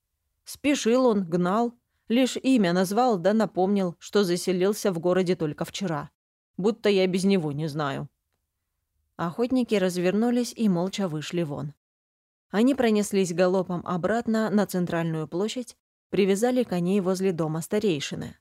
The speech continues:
Оставалось лишь обыскивать улицы и дома, выспрашивать прохожих. Дик нашёл цветочницу, молодую девчонку, которая видела Ленца. По её словам, охотник направлялся куда-то в сторону торговых рядов.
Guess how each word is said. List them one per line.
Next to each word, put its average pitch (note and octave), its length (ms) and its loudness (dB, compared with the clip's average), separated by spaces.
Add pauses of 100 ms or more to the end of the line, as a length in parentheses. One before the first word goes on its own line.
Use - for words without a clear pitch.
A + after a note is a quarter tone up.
(760)
Оставалось A3 640 0
лишь G#3+ 360 0
обыскивать G3+ 800 -2
улицы F#3+ 460 -2
и - 180 -6
дома, F3+ 480 -2 (240)
выспрашивать F#3 720 -2
прохожих. F3+ 680 -4 (840)
Дик F3+ 240 -2
нашёл A#3 380 2
цветочницу, A3 920 -2
молодую A3+ 440 2
девчонку, F#3+ 760 -6 (120)
которая E3 440 2
видела E3 360 0
Ленца. E3 540 -4 (600)
По - 80 -4
её G3+ 360 2
словам, G#3+ 500 0
охотник A#3+ 560 -2
направлялся F#3 760 -2
куда-то G3 420 0
в A3 60 -12
сторону F#3+ 460 0
торговых D#3+ 580 -2
рядов. D#3 420 -4